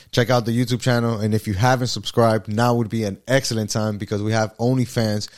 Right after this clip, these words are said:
week ten right now, live and streaming. And, um, it's amazing because we got to talk a lot about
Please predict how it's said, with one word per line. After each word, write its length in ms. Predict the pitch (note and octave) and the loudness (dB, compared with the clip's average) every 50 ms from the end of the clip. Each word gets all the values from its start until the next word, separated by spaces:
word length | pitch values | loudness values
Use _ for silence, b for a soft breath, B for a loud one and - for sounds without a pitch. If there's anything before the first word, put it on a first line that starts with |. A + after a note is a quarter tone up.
| B B B | B B B
week 300 | G#2 A#2 C3+ C3+ B2+ C3 | 2 4 4 4 2 0
ten 480 | - - A2+ G#2+ G#2 G2+ G2 F#2+ G2+ G2 | -4 -2 -2 -2 -2 -4 -8 -8 -2 0
right 240 | A#2+ B2+ B2+ G2 | 0 0 0 0
now, 340 | A#2+ A#2 A2 G#2+ G#2+ F#2+ G2 D2+ | -2 -2 -2 -2 -2 -4 -6 -8
live 380 | D2+ F#2+ A2 A#2+ B2 A#2+ A2 A2+ | -4 0 0 2 2 2 0 -2
and 140 | A2 G2+ | -4 -4
streaming. 520 | - - - - A#2 A2+ A2 G#2 G#2 G2+ G2 B B B B B B B B | -4 -4 -2 -2 -2 0 0 -2 -4 -6 -8 B B B B B B B B
And, 320 | G2 G#2 G#2 G#2 G#2 G2 | -2 0 0 0 2 2
um, 440 | A2+ G#2+ G#2 G2+ G2 F#2+ F#2 F#2 F2+ - | 2 2 2 0 0 -2 -4 -6 -8 -6
it's 320 | - G#2 G#2 G2+ - - - | -2 -2 -2 -2 -2 -6 -6
amazing 520 | - G#2+ G2+ A2 B2 D#3+ F3+ C3+ B2 A2 | -6 -4 -2 0 2 2 2 0 -2 -2
because 280 | A2 A#2 - A#2+ G#2+ G#2 | -2 0 0 0 0 0
we 100 | G#2+ G#2+ | 0 0
got 140 | A#2+ B2 B2 | 0 0 -2
to 60 | B2 | 0
talk 200 | - C3+ B2+ A2+ | 0 0 0 0
a 60 | A2+ | 0
lot 200 | A2+ A2+ A#2 A#2 | 0 0 0 0
about 380 | A2+ G#2 A#2+ A2+ A2 G#2+ - | 2 2 2 2 2 0 -2